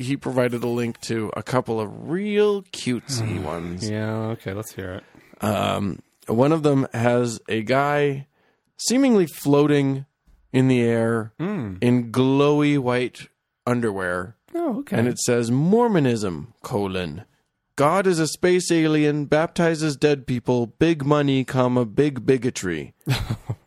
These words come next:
Speaker 2: Oh, God.
Speaker 1: And then on the other side it says, "Join American Atheists.
Speaker 2: Uh.
Speaker 1: Atheism, simply reasonable," at atheists dot org.
Speaker 2: Yeah, so reasonable.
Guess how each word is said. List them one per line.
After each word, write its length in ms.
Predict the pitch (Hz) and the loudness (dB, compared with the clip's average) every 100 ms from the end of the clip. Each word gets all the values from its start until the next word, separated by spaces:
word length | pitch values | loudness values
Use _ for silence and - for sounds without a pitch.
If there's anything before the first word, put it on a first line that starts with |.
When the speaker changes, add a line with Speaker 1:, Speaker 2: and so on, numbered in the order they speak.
| 123 | -14
Speaker 2:
Oh, 80 | 117 - - - | -14 -14 -16 -16
God. 1200 | - - - 196 - - - 185 202 - 196 - _ _ _ _ | -18 -18 -20 -20 -16 -16 -14 -16 -14 -14 -14 -16 _ _ _ _
Speaker 1:
And 180 | 143 156 | 2 4
then 140 | 165 | 2
on 100 | 147 | 2
the 100 | 147 | 2
other 160 | 135 139 | 2 2
side 220 | 135 123 | 0 -2
it 80 | 117 | -2
says, 220 | 127 113 101 | -2 -2 -6
"Join 360 | - 165 196 226 | 0 2 4 2
American 520 | 165 127 135 151 208 | 2 2 2 2 2
Atheists. 1000 | 254 294 - 170 120 98 - - - - - _ 147 | 2 2 0 2 2 0 -4 -8 -8 -10 -12 _ -4
Speaker 2:
Uh. 60 | 139 | 2
Speaker 1:
Atheism, 840 | 294 320 247 165 131 131 117 104 - _ | 2 2 2 2 2 0 0 -6 -12 _
simply 640 | - - - 226 220 220 | -4 2 2 2 0 0
reasonable," 960 | 170 123 165 151 127 104 95 92 52 - _ _ _ - | 2 2 2 2 0 0 -2 -6 -8 -16 _ _ _ -8
at 200 | 110 104 | -4 -2
atheists 680 | 107 110 110 113 - - | -2 -2 -4 -4 -8 -12
dot 260 | - 95 95 | -4 -2 0
org. 420 | 92 85 76 107 - | -2 -2 -4 -10 -8
Speaker 2:
Yeah, 220 | - - 127 - - - | -6 -6 -8 -12 -12 -8
so 180 | 381 269 | -2 0
reasonable. 760 | 135 107 95 95 - 87 - | 0 -4 -6 -10 -10 -12 -12